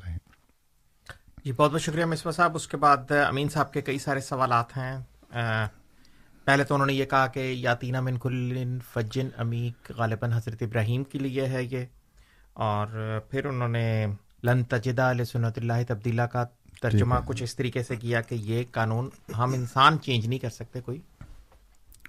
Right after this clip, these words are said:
Speaker 1: ٹھیک ہے، آ، جو، بہت شکریہ آپ کے یاد دلانے کا۔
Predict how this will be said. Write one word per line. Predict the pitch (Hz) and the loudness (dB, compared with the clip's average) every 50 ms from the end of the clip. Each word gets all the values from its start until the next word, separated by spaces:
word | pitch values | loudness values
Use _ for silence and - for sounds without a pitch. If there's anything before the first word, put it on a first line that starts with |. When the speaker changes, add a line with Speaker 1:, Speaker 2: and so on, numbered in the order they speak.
| - - | -18 -2
Speaker 1:
ٹھیک | - 110 107 98 - - | 2 4 4 4 2 0
ہے، | - - - - _ _ - - - - - - - - - - - - - - _ - - | -6 -6 -10 -16 _ _ -20 -20 -20 -20 -20 -20 -20 -20 -20 -20 -20 -20 -20 -20 _ -10 -2
آ، | - 107 98 95 95 95 | 4 6 6 8 8 8
جو، | 95 92 98 98 92 92 104 101 | 6 6 6 6 6 6 4 6
بہت | 101 107 110 104 | 8 10 10 10
شکریہ | - 117 107 113 113 110 104 | 8 6 4 6 8 8 8
آپ | 98 95 - | 8 6 6
کے | - 98 | 6 6
یاد | 98 95 98 98 | 6 6 6 6
دلانے | 98 95 92 92 92 92 95 95 | 6 6 8 8 8 8 8 6
کا۔ | 90 101 110 | 6 4 2